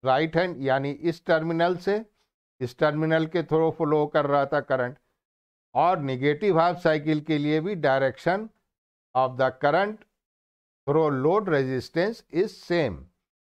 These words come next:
लोड रेजिस्टेंस के through डायरेक्शन करंट की सेम है। बस हमको ध्यान रखना है, पॉजिटिव हाफ साइकिल में डी वन, डी टू फॉरवर्ड बायस होंगे और डी थ्री, डी फ़ोर रिवर्स बायस होंगे।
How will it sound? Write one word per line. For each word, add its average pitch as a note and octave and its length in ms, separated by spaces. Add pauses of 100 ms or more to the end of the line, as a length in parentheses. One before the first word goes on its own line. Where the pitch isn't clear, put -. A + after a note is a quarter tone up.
(180)
लोड E3 220
रेजिस्टेंस C#3+ 520
के C#3+ 160
through D#3 320 (180)
डायरेक्शन C3 680 (360)
करंट C3 300
की G#3 200
सेम F#3+ 440
है। D2 160 (1160)
बस D#3+ 200
हमको D3 320
ध्यान E3 380
रखना D3+ 320
है, F3 120
पॉजिटिव D3 600
हाफ E3 240
साइकिल B2 420
में D#3 260
डी A#2 220
वन, D#3+ 260
डी B2 180
टू F#3 200
फॉरवर्ड F3+ 500
बायस F#3+ 300
होंगे G#3 340 (1300)
और D3+ 240
डी C#3+ 220
थ्री, D#3+ 300
डी C#3 220
फ़ोर F3+ 280
रिवर्स B2+ 380
बायस C3 340
होंगे। A#2 280